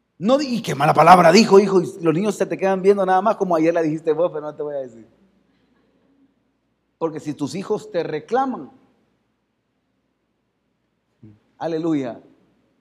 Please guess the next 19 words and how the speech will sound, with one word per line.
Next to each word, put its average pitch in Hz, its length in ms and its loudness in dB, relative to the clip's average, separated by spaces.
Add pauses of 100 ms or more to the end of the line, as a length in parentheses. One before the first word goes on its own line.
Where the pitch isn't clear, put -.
(520)
y 160 80 -10
papás 175 340 -8
que 147 80 -10
estamos 143 320 -10
aquí, 175 320 -16
entre 139 320 -8
nos, 175 140 -10
pero 143 180 -6
aquí - 200 -14
quede, 170 440 -6 (600)
nos 139 180 -12
quebramos 143 440 -10
unos 190 240 -8
shows 139 460 -4
a 117 80 -6
veces 135 580 -12 (2750)
y 131 80 -12
nos 131 120 -8
volvemos 170 680 -8